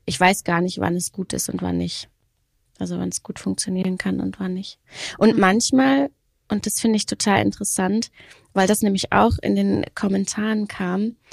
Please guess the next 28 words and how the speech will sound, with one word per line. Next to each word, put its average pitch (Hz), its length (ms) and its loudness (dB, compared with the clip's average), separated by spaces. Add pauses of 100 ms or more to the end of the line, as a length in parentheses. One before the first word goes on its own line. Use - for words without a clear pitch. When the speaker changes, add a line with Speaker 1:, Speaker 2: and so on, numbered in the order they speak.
(440)
Speaker 1:
ähm, 196 500 0 (140)
bei 190 160 4
der 185 120 0
Frage, 202 460 0
was 196 200 0
denn 202 200 0
nicht 220 200 -2
hilfreich 196 480 -2
ist 185 180 -4
für 185 80 -6
diesen - 260 -4
Zustand. 196 540 -2 (360)
Und 190 80 -2
es 180 120 0
Speaker 2:
Mhm. 233 60 2
Speaker 1:
kam 196 180 2
irgendwie 185 220 0
drei 214 340 2
oder 196 160 0
vier - 380 -2
Mal, 208 320 2
wenn 196 120 0
jemand 185 280 -2
anderes 202 380 -2
Nähe 190 320 0
will. 175 280 -2 (840)
Speaker 2:
Mhm. 208 340 -4
Speaker 1:
Ähm, 180 500 -6